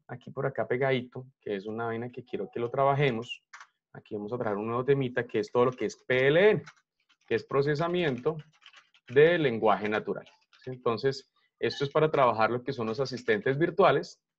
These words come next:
virtuales o lo que llamamos nosotros los chatbots, ¿cierto? Los chatbots. Y por último, pues vamos a trabajar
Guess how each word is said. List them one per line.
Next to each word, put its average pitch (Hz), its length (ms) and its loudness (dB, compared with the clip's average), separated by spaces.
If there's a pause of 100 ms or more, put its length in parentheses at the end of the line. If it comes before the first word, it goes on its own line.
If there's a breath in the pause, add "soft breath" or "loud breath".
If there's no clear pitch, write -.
(1200)
virtuales 147 680 0
o 160 140 6
lo 185 80 4
que - 160 -4
llamamos 110 380 0
nosotros 117 420 -2
los 131 180 -2
chatbots, 104 640 -2 (160)
¿cierto? 123 460 -10 (800)
Los - 120 -10
chatbots. - 600 -12 (720)
Y 240 420 6
por 240 180 8
último, 233 500 2
pues 143 160 6
vamos 143 260 4
a 170 80 0
trabajar 151 640 4